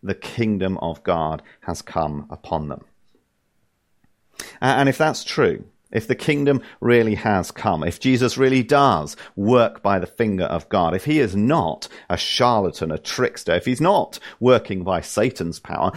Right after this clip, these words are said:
but working by the Spirit of God, if all of that is true, then you and I need to listen.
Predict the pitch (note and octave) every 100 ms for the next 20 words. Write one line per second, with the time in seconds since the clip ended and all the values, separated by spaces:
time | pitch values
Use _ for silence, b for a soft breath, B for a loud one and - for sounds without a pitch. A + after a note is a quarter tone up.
0 | B G#2+ G#2+ A2 A2+ - F#2+ F#2 F#2 E2
1 | - - G#2+ F2 - F2+ E2 - G#2+ F2+
2 | F#2 - B2 G3 D#3+ F#2+ G2 D#2 - -
3 | F3 F3 - A#2 B B - C3 C3 A#2+
4 | B2+ D3 E2+ E2 G2 D#2 D#2+ - D#3+ F#3
5 | B3+ - - E2 -